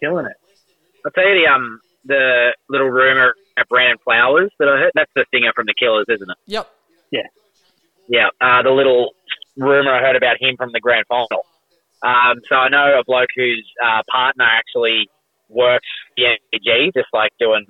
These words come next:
Speaker 2: event stuff. Um, and she had a hand in, like, the group that booked them and all that sort of stuff. Like, sort of sorted them out when they got there. And apparently she was just in the area just before they went out onto the ground to play. And the last thing that Brandon Flowers does before he goes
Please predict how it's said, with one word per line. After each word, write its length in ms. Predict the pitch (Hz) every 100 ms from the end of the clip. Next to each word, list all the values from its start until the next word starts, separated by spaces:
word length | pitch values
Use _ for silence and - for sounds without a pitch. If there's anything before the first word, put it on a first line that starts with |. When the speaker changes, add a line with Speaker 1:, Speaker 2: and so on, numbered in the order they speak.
| _ 113
Speaker 2:
event 320 | 107 120 135 -
stuff. 280 | 170 254 - _ _ _ _ _ -
Um, 320 | 120 117 113
and 80 | 120
she 60 | 151
had 140 | 131
a 80 | 120
hand 240 | 127 120 117
in, 40 |
like, 120 | 113
the 80 | 120
group 240 | 107 117
that 140 | - -
booked 180 | 113 -
them 100 | 117
and 80 | 107
all 140 | 104
that 100 | 104 -
sort 140 | 107 98
of 40 |
stuff. 240 | - 101 98 _ _ _ _ _ _ _
Like, 180 | - 98 -
sort 160 | 135 110
of 60 | 101
sorted 240 | 135 123
them 80 | 117
out 80 | 120
when 80 | 113
they 120 | 107
got 200 | 127 139
there. 120 | 123
And 400 | 110 - _ _
apparently 460 | 127 156 151 143 135
she 120 | - 147
was 120 | 135 -
just 140 | 135 135
in 60 |
the 120 | 127
area 340 | 123 123 123 120
just 160 | -
before 220 | - 131 127
they 120 | 117
went 160 | 123 120
out 160 | 117 123
onto 160 | 123 -
the 80 | 117
ground 300 | 117 117 123
to 80 | -
play. 280 | 117 143 233 _ _ _
And 340 | 127 127 127 123 -
the 80 | 135
last 260 | 143 147 -
thing 100 | 139
that 100 | 127
Brandon 260 | 131 123 -
Flowers 420 | 120 143 165 131 -
does 220 | - 113 131
before 280 | - - 120
he 20 |
goes 200 | 117 113